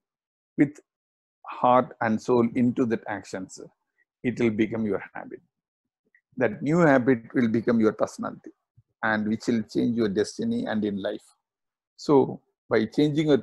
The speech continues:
thinking, everything is possible. So we just talked about personal qualities or the personal characters of the individuals.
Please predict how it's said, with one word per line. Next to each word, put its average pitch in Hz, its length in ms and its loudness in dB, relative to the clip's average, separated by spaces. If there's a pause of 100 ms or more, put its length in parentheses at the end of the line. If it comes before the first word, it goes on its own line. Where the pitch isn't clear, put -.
thinking, 127 380 0 (140)
everything 127 540 0
is - 60 -8
possible. - 520 -12 (2500)
So 180 320 4 (220)
we 151 240 0
just 151 240 2
talked 135 240 0
about 131 360 6 (280)
personal 135 400 0
qualities 127 640 2 (100)
or 120 140 2
the 120 100 0
personal 120 380 -2
characters - 600 -4 (200)
of 113 160 -2
the 107 100 0
individuals. 92 720 -6